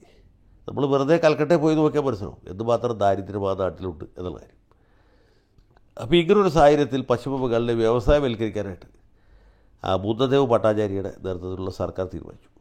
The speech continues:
അതിന് അവർ നോക്കിയപ്പോൾ ആരാണ് ബംഗാളിൽ വന്ന് വ്യവസായം തുടങ്ങുക? പെട്ടെന്ന് മനസ്സിലേക്ക് വന്ന് ടാറ്റയുടെ രൂപമാണ്. ടാറ്റ വലിയ കുത്തക മുതലാളിയാണ്, ബൂർഷയുടെങ്കിൽ പോലും, ആ, ടാറ്റ ഗ്രൂപ്പ് ബംഗാളിൽ വന്ന് കാർ ഫാക്ടറി തുടങ്ങുകയാണെങ്കിൽ,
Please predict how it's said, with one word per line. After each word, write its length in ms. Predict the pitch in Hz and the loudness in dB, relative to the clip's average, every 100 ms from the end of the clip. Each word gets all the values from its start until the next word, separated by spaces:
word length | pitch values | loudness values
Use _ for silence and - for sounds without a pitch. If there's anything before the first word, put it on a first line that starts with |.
| _ _ _ _ _ _ _ - | _ _ _ _ _ _ _ -2
അതിന് 260 | 110 139 | 2 4
അവർ 280 | 143 135 151 | 6 6 6
നോക്കിയപ്പോൾ 460 | 147 147 151 135 131 | 4 4 2 4 6
ആരാണ് 400 | 131 147 143 131 | 6 6 4 4
ബംഗാളിൽ 480 | 113 113 120 127 | -2 0 2 2
വന്ന് 260 | 120 107 95 - - - | 0 -2 -6 -16 -20 -10
വ്യവസായം 380 | 92 98 98 110 | -6 -4 -2 -4
തുടങ്ങുക? 420 | 95 - - _ _ _ _ _ _ _ _ _ _ - | -6 -12 -18 _ _ _ _ _ _ _ _ _ _ -6
പെട്ടെന്ന് 440 | 107 151 165 170 | 0 4 6 6
മനസ്സിലേക്ക് 500 | 147 139 127 156 151 | 6 4 4 0 0
വന്ന് 200 | 160 143 147 | 2 2 4
ടാറ്റയുടെ 360 | 123 127 139 139 | 4 4 2 -2
രൂപമാണ്. 460 | 135 117 110 78 76 | -2 -2 -4 -6 -6
ടാറ്റ 240 | 82 90 | -6 -4
വലിയ 220 | 123 123 127 | -6 -4 -4
കുത്തക 280 | 113 123 | -6 -2
മുതലാളിയാണ്, 520 | 127 123 123 120 123 120 | 0 0 0 0 -2 -2
ബൂർഷയുടെങ്കിൽ 600 | 107 107 123 113 107 107 | -4 -4 -4 -4 -4 -8
പോലും, 240 | 85 - _ _ _ _ _ _ _ _ - | -10 -16 _ _ _ _ _ _ _ _ 0
ആ, 120 | 110 | 2
ടാറ്റ 340 | 113 120 127 151 | 4 6 6 4
ഗ്രൂപ്പ് 480 | 131 120 107 117 - - - _ _ _ _ - | 4 0 0 -6 -8 -20 -20 _ _ _ _ -8
ബംഗാളിൽ 440 | 95 98 113 117 | -6 0 0 0
വന്ന് 240 | 107 98 104 101 | -2 -4 -8 0
കാർ 160 | 113 | 0
ഫാക്ടറി 340 | 110 117 104 113 | 0 -4 -2 -6
തുടങ്ങുകയാണെങ്കിൽ, 460 | 95 87 80 _ | -6 -6 -10 _